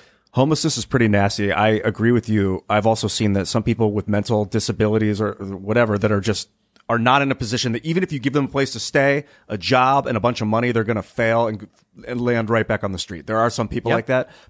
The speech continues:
Speaker 1: but there are, are many people that are homeless, and what they need is a shower and a bed. They need a
Speaker 2: Yep.
Speaker 1: shower so that they can clean themselves, so that they can become presentable to get the job.
Speaker 2: Bro,
Speaker 1: Because
Speaker 2: you,
Speaker 1: if you
Speaker 2: look,
Speaker 1: stink, you're not gonna get the job.
Speaker 2: they need a,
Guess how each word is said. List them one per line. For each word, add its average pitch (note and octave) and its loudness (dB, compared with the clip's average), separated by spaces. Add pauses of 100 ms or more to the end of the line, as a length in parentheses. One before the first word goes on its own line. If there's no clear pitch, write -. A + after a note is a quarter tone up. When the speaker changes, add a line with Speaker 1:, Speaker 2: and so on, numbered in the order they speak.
(120)
Speaker 1:
but D3 4
there C3+ 4
are, C3 4
are A#2+ 2
many D#3 2
people C3+ 0
that A#2+ 0
are A2 0 (180)
homeless, B2+ -2
and A#2 -2
what C3+ 0
they C#3 2
need C3+ 2
is A#2+ 0
a A2 -2
shower F#2 -2
and A2 -2
a F#2 0
bed. F2+ -6 (120)
They A#2+ -2
need D3+ 0
a C3+ 2
Speaker 2:
Yep. - 2
Speaker 1:
shower G#2+ 2 (180)
so - -4
that A#2 -2
they C3+ 2
can B2 -2 (100)
clean D#3+ 0
themselves, G#2+ 0 (160)
so - -6
that G#2+ -6
they C3 2
can B2+ -2
become A#2+ -2
presentable A#2+ -2
to A#2+ -6
get G#2+ -6
the G#2 -12
job. F2+ -4
Speaker 2:
Bro, D3+ 2
Speaker 1:
Because C#3 0
Speaker 2:
you, D3+ -2
Speaker 1:
if - -6
you D#3 -2
Speaker 2:
look, C#3+ 2
Speaker 1:
stink, - 0 (140)
you're B2+ 0
not D3 2
gonna C#3+ 0
get C3+ -2
the A#2 -4
job. G2 -2 (540)
Speaker 2:
they D3+ 2
need D3 2
a, B2+ -4